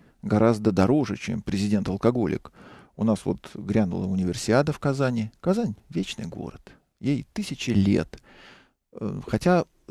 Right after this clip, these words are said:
современные учёные в этом сомневаются. Вот сейчас как раз, э,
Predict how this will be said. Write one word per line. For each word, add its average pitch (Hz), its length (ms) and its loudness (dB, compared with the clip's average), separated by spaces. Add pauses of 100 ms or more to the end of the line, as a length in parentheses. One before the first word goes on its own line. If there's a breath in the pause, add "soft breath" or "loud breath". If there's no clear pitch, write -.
(180)
современные 160 440 -2
учёные 190 520 -2
в 151 60 -2
этом 151 180 -4
сомневаются. 160 720 -2
Вот 123 160 -4
сейчас 139 300 -4
как - 180 -4
раз, 117 320 -2
э, - 40 -20